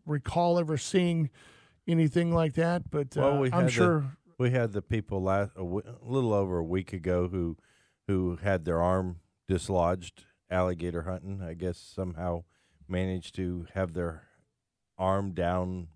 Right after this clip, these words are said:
Speaker 2: with a live alligator. Um,
Speaker 1: But that was a tra-, is that the guy that was the trapper that
Speaker 2: I don't
Speaker 1: apparently
Speaker 2: know.
Speaker 1: got
Speaker 2: He,
Speaker 1: bit?
Speaker 2: he, he, they were doing something over in Lake Jessup.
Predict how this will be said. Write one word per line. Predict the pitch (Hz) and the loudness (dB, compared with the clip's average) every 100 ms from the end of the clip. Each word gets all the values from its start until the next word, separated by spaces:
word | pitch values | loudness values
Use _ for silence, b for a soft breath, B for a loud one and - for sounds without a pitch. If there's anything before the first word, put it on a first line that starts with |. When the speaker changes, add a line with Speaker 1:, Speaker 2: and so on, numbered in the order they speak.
| - | -4
Speaker 2:
with | 92 90 | -2 0
a | 85 78 | -2 -2
live | 78 85 82 | 0 0 0
alligator. | 85 87 87 87 87 90 95 - _ _ _ _ _ - | -2 -2 -4 -4 -4 -4 -6 -10 _ _ _ _ _ -16
Um, | - - - - | -12 -12 -14 -4
Speaker 1:
But | 175 185 | 4 6
that | 277 | 6
was | 277 | 4
a | 208 | 0
tra-, | - 208 | 0 2
is | 156 | 6
that | 220 226 | 4 4
the | |
guy | 208 220 | 4 6
that | 214 | 6
was | 180 147 | 4 0
the | |
trapper | 147 170 214 226 277 247 233 _ _ - | -2 2 2 2 0 -2 -6 _ _ -4
that | 175 | 2
Speaker 2:
I | 160 | 6
don't | 196 | 6
Speaker 1:
apparently | 220 220 226 | 6 6 8
Speaker 2:
know. | |
Speaker 1:
got | 233 220 | 6 6
Speaker 2:
He, | |
Speaker 1:
bit? | 214 247 226 | 6 6 4
Speaker 2:
he, | - 151 156 - - _ - | -4 -2 -2 -4 -20 _ -12
he, | 110 143 147 135 _ _ _ _ - | -4 0 -2 -4 _ _ _ _ -2
they | 110 | 0
were | 135 123 | 0 -2
doing | 104 143 160 123 | 0 2 2 0
something | - 139 120 117 | 0 0 0 0
over | 113 113 104 101 101 | 2 2 2 2 2
in | 95 | 0
Lake | 98 101 - | 0 -2 -4
Jessup. | - 95 95 85 | -2 -2 -2 -8